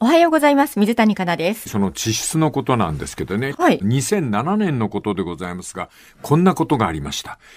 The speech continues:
Speaker 2: マグニチュード六点六、中越地震が発生します。
Speaker 1: はい。
Speaker 2: その時には千人くらいのね、死者の方が出ましてですね、大変でございました。その中越地震が起こった町で、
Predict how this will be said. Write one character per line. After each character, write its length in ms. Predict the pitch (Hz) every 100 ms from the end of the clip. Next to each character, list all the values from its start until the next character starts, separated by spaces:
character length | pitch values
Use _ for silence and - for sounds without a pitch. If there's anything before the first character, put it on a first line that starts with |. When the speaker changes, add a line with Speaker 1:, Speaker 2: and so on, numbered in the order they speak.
| - -
Speaker 2:
マ 280 | 104 139
グ 160 | 139 127
ニ 160 | 104 87
チ 160 | 90
ュ 40 | 82
ー 20 |
ド 100 | 104
六 260 | 127 156 -
点 280 | 101 80
六、 400 | 73 90 - 135 - - - -
中 320 | - 135 175
越 240 | 196 190 170
地 160 | 170
震 220 | 160 110
が 100 | 82
発 200 | 69 98
生 180 | - 92
し 140 | - 67
ま 100 | -
す。 140 | -
Speaker 1:
は 160 | - -
い。 100 | - _
Speaker 2:
そ 80 | 110
の 60 | 104
時 140 | 98
に 100 | 101
は 60 | 92
千 280 | - 185 220
人 140 | 127
く 180 | - 104
ら 120 | 85
い 60 | 82
の 120 | 92
ね、 180 | 170 190
死 200 | - 123
者 140 | 98
の 120 | 92
方 300 | - 85 101
が 200 | 92 80 _ -
出 120 | -
ま 160 | 101 117
し 100 | -
て 120 | 131
で 100 | 104
す 120 | -
ね、 180 | 113 123
大 240 | 117 117
変 140 | 135 143
で 80 | 151
ご 120 | 156
ざ 140 | 175
い 40 | 175
ま 120 | 180
し 80 | -
た。 260 | 165 147 -
そ 260 | - - 226
の 260 | 254 240
中 340 | 226 - 226 226
越 260 | 185 214
地 160 | 185 190
震 380 | - 180 156 139
が 180 | 127
起 220 | 120 123 117
こ 120 | 175
っ 80 | 190 _ _
た 200 | 202 165 -
町 480 | 113 135 - 202 170
で、 260 | 185 -